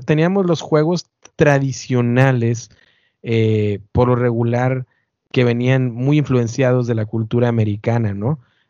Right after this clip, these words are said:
Eh, y que, pues, básicamente salía esa, esa versión latinoamericana o, o versión mexicana, que fueron fa-, formando parte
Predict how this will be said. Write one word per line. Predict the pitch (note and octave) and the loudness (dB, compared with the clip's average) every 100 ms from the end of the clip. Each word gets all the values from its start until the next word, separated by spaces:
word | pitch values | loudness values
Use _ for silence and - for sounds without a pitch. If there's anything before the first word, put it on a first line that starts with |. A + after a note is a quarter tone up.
| - | -6
Eh, | G#2+ F#2 | -4 -2
y | A2 | -2
que, | A#2 | 0
pues, | B2+ B2 | 0 0
básicamente | D3 D3 E3+ D#3 C#3+ F3 | 0 0 2 2 0 0
salía | D3 C3+ | 0 0
esa, | C#3+ - | 0 -2
esa | C#3 D#3+ | -2 2
versión | C#3+ B2+ - C#3+ C#3+ C#3 A#2 _ _ | 0 -2 -2 0 2 0 -2 _ _
latinoamericana | - C3 B2+ C3+ C3+ B2+ B2 A#2+ A#2 A#2+ C3+ C3 B2+ B2 | -4 0 0 0 2 2 2 0 -2 0 2 2 2 0
o, | A2+ A#2 | -2 -2
o | A2+ | -2
versión | A2+ - A#2+ | -2 -4 -6
mexicana, | B2 A#2 A2 A#2 A#2 D3 | -6 -8 -6 -4 -4 -4
que | B2+ | -6
fueron | A#2 C3 C#3 C3+ | -2 -2 0 -4
fa-, | - C3+ | -4 -4
formando | - B2+ C#3 C#3 | -2 -2 -2 -4
parte | C#3 C#3 C3 D#3+ | 0 -2 0 -6